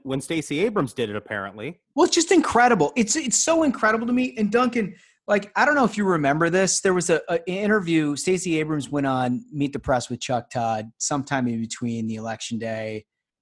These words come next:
Speaker 2: and, and Georgia. And she was talked, talked about the Georgia Senate races and all these things. And nobody ever brought any of this up. Like, nobody ever asked her, like, you know, "You didn't even concede."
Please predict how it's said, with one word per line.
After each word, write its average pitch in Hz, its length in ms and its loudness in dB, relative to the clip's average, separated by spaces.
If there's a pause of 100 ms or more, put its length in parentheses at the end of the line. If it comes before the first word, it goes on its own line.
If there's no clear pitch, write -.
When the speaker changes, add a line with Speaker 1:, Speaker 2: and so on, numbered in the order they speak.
(120)
Speaker 2:
and, 117 520 -2 (200)
and 110 240 -6
Georgia. 113 560 -2 (680)
And 160 140 -4
she 190 80 0
was 170 100 0
talked, 180 280 4 (220)
talked 160 320 0
about 127 200 -6
the 117 140 -6 (120)
Georgia 110 320 -12
Senate 202 280 2
races 185 540 0
and 156 80 -4
all 143 140 0
these 131 220 -4
things. 139 280 -4 (360)
And 156 120 0
nobody 196 380 4
ever 185 160 2
brought 131 360 2 (160)
any 139 160 4
of 120 60 0
this 120 200 -4
up. 120 260 -2 (640)
Like, 165 180 2
nobody 208 320 6
ever 208 240 2
asked 147 320 0
her, 135 140 0
like, 120 160 -2 (260)
you 160 80 -12
know, 127 120 0
"You 127 120 0
didn't 135 200 -2
even 117 180 -2
concede." - 580 -8